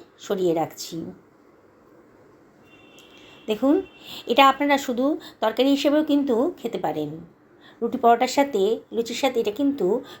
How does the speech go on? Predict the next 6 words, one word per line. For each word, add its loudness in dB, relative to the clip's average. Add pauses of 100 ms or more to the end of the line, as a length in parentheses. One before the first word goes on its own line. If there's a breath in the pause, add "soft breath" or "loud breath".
খুবই 2
উপাদেয় 2
একটা -2 (200)
টেস্টি -4
রেসিপি। -8 (2750 soft breath)
আমি 4